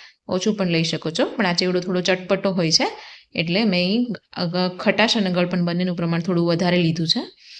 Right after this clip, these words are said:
અને હવે બધું સરસ એવું મિક્સ કરી અને એકદમ સરસ એવો મસાલો તૈયાર કરી લઈશું. તો આપણો સરસ એવો મસાલો તૈયાર થઈ ગયો છે.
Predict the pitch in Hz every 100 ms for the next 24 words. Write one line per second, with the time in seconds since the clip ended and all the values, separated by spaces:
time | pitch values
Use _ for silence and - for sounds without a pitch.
0 | - _ _ _ _ _ _ - 175 180
1 | 175 175 175 180 180 175 175 170 175 175
2 | - 196 403 427 - _ _ _ - 165
3 | 165 165 175 180 180 185 277 - - -
4 | 170 190 170 180 _ _ _ 190 175 175
5 | 165 165 165 160 156 147 151 160 - 370
6 | 415 _ _ _ _ _ _ _ _ _
7 | _ _ _ _ _ _ 392 392 _ _
8 | _ _ _ _ _ _ _ _ _ _
9 | _ 180 170 180 175 175 180 185 175 170
10 | 175 170 165 165 170 165 170 151 160 160